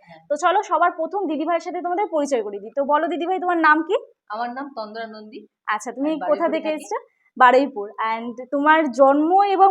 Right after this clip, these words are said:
Speaker 2: বড় হয়ে ওঠা কোথায়?
Speaker 1: আমি born and brought up আমি আসামে, গুয়াহাটিতে।
Speaker 2: আসামে। অনেক গল্প শুনলাম, যেখানে মানে গল্পগুলো শুনে আমি রীতিমতো থ হয়ে গেছি যে
Speaker 1: <laughs>
Speaker 2: এতটা মানে সাহসী।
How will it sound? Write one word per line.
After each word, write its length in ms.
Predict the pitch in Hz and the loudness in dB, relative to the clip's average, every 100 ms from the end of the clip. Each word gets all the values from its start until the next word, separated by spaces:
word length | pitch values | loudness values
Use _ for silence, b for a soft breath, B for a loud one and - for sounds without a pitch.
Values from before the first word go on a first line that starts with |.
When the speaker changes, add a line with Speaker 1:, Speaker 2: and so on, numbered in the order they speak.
| 311 | 4
Speaker 2:
বড় 260 | 277 294 | 6 6
হয়ে 180 | 349 370 | 4 2
ওঠা 260 | 370 370 370 | 2 4 2
কোথায়? 340 | 311 311 233 | 2 -4 -4
Speaker 1:
আমি 160 | 202 254 | -4 -8
born 260 | 214 220 233 | -10 -10 -10
and 80 | 233 | -10
brought 180 | 208 208 | -10 -8
up 60 | 233 | -10
আমি 120 | 226 220 | -10 -12
আসামে, 360 | 185 220 226 | -12 -14 -16
গুয়াহাটিতে। 500 | 403 - 185 202 214 | -16 -10 -6 -6 -8
Speaker 2:
আসামে। 280 | 202 247 _ _ _ _ - | -18 -20 _ _ _ _ 2
অনেক 400 | 247 294 359 277 | 4 4 0 4
গল্প 360 | 269 277 302 | 4 4 0
শুনলাম, 680 | 320 370 370 320 294 339 339 | -4 -4 2 6 6 4 0
যেখানে 600 | 262 269 311 330 302 381 285 | -6 -4 -2 0 0 -2 -4
মানে 160 | 269 269 | -2 0
গল্পগুলো 500 | 254 254 262 285 330 | 2 2 0 -2 -2
শুনে 420 | 330 320 330 339 | -2 -2 2 4
আমি 320 | 311 294 339 | 4 4 0
রীতিমতো 480 | 302 285 302 311 359 | -2 -2 -4 -4 -4
থ 120 | 370 - 277 294 | -6 2 6 6
হয়ে 120 | 277 | 4
গেছি 200 | 262 269 | 0 -4
যে 100 | 320 | -6
Speaker 1:
<laughs> 280 | 247 269 - | 2 2 4
Speaker 2:
এতটা 260 | 381 403 440 440 B B | 4 8 6 4 B B
মানে 140 | 339 370 | -2 -2
সাহসী। 600 | - 294 330 392 392 | 4 6 6 4 2